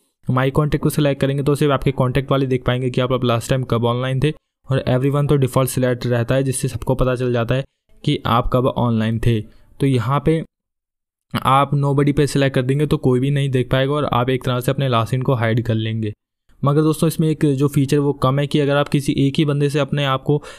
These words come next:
हाइड करना चाहते हैं तो वो कैसे करेंगे? दोस्तों, उसके लिए आपको करना क्या होगा, अगर उनका नंबर आपके फ़ोन में सेव है जिससे भी आप, आप अपने आप को हाइड करना चाहते हैं तो उनके नंबर को आप डिलीट कर दें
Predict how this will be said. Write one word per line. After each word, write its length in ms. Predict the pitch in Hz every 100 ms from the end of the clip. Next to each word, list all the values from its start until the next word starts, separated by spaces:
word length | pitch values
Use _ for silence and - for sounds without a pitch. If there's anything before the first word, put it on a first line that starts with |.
| - -
हाइड 300 | - 131 147
करना 220 | 151 147
चाहते 240 | 143 139 147
हैं 80 | 143
तो 100 | 143
वो 60 | 127
कैसे 260 | 123 -
करेंगे? 280 | 120 120 120
दोस्तों, 260 | 127 131 131
उसके 300 | 131 - 165
लिए 100 | 165
आपको 240 | 151 156
करना 260 | 143 135 147
क्या 160 | 156
होगा, 260 | 135 123 143 _ _ -
अगर 200 | 135 156
उनका 400 | - 151 147 160
नंबर 360 | 156 143 143 147
आपके 260 | 139 135 151
फ़ोन 200 | 147 143
में 80 | 143
सेव 240 | 143 143
है 40 | 143
जिससे 240 | 135 147
भी 100 | 147
आप, 160 | 139 -
आप 200 | 135 -
अपने 180 | 139 135
आप 120 | 131
को 140 | -
हाइड 280 | 131 120 127
करना 240 | 127 131 139
चाहते 300 | 135 123 135
हैं 60 |
तो 100 | 135
उनके 280 | - 135 147
नंबर 280 | 139 131 127
को 120 | 131
आप 140 | 127
डिलीट 300 | 127 123 127
कर 160 | - 143
दें 160 | 135